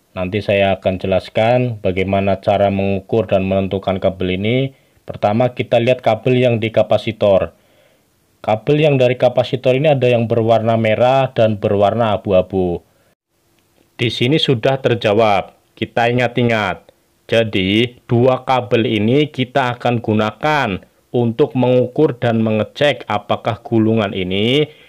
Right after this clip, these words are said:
masih berfungsi atau tidak. Jadi, diingat-ingat ya, dua kabel ini yang berwarna merah dan abu-abu, kita cari di empat kabel yang di sini nih. Nah, di sini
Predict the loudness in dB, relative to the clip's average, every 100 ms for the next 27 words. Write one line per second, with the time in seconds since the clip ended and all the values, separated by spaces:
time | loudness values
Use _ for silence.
0 | _ -6 -4 -2 -4 -2 -2 -2 -4 -4
1 | -2 -4 0 2 0 -2 -8 -2 -2 0
2 | -2 -4 0 0 0 -2 -6 _ _ _
3 | -10 -2 0 0 -2 -2 -4 -4 -4 0
4 | 0 0 -2 -2 -2 0 -2 -2 -2 -2
5 | -2 0 0 0 0 0 0 0 -2 -2
6 | -2 -2 -2 -4 -2 0 0 0 0 2
7 | 2 0 -4 -20 _ -12 -6 -4 -4 -4
8 | -4 -4 -4 -6 -4 -6 -4 -4 -2 0
9 | 0 0 -2 -4 -4 -6 -6 -4 -2 -2
10 | 0 0 -2 _ _ _ _ -8 -6 -6
11 | -6 -4 0 0 -2